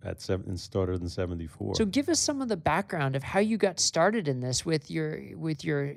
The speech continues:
Speaker 2: education and then what you were seeing in, in your clients and in you personally.
Speaker 1: Okay, well, I mean, I started off being an athlete. And my family had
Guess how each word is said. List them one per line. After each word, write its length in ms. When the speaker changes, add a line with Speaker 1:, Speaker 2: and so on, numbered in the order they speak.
Speaker 2:
education 840
and 140
then 220
what 200
you 80
were 140
seeing 420
in, 280
in 340
your 140
clients 600
and 160
in 240
you 100
personally. 520
Speaker 1:
Okay, 100
well, 240
I 60
mean, 140
I 60
started 320
off 220
being 280
an 80
athlete. 480
And 280
my 100
family 480
had 300